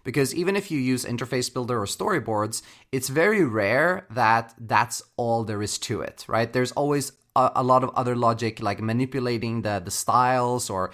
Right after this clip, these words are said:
you might have some theming going on and things like that. And of course you can, you can do a lot of these things with, like, I B inspectable and these things, but, you know, usually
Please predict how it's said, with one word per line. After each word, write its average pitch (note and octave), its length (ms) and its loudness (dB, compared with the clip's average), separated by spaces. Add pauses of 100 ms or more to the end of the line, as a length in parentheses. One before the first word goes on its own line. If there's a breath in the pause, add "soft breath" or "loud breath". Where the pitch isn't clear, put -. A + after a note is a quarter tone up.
(220 loud breath)
you A#2 100 -4
might A2 180 2
have A2+ 160 0
some G2 160 -4
theming C3+ 500 -2
going B2 260 2
on A2+ 280 4
and G2+ 120 -6
things A#2 220 -2
like G2+ 200 -2
that. G2 220 2
And G2+ 140 -4 (300 loud breath)
of C#3 100 -8
course A3 220 2
you G3+ 40 -2
can, D3+ 240 -2
you A2+ 120 -2
can B2+ 160 0
do D3+ 180 2
a - 20 0
lot C3+ 140 4
of A#2 60 0
these A#2 160 -4
things A#2 180 -4
with, A2+ 100 -4
like, G#2 180 -2
I A#2+ 180 -2
B A#2 160 -4
inspectable C3+ 760 -2
and C3+ 80 -2
these B2+ 180 -4
things, C3 260 -2
but, A#2+ 260 0 (680 soft breath)
you D3 60 -2
know, C#3 220 0 (220)
usually D#3+ 960 0